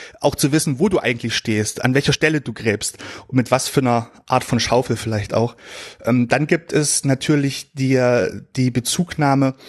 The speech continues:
auf die Arbeit mit, mit Quellen, mit nichtstaatlichen Quellen, ähm, die in Spezialarchiven zu finden sind,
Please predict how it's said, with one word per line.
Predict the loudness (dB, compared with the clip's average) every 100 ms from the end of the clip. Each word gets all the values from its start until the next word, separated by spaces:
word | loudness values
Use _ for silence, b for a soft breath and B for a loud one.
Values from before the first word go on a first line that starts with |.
| B B B
auf | -2 0
die | 0
Arbeit | 2 2 2 0 0
mit, | 0 0 -2 -6 -2
mit | -2
Quellen, | 0 2 2 2 0 -4
mit | -4 0
nichtstaatlichen | 0 2 2 0 0 -4
Quellen, | -2 2 2 2 -2 B B B B
ähm, | 2 4 2 -2 B B B B -16 -4
die | 0 2 0 -2 -16 _ _ _ _ -2
in | 2
Spezialarchiven | 2 2 2 2 2 0 -2 -4 0
zu | 0
finden | 2 0 0 -2
sind, | 0 0